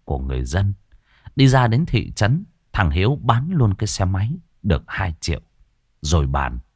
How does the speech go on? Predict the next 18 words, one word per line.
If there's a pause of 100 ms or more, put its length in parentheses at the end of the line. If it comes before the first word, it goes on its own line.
(1200)
"Bây
giờ
tao
với
mày
chia
ra. (840)
Nếu
không
đi
cả
hai
thằng
là
chết
cả
lũ. (800)
Đây,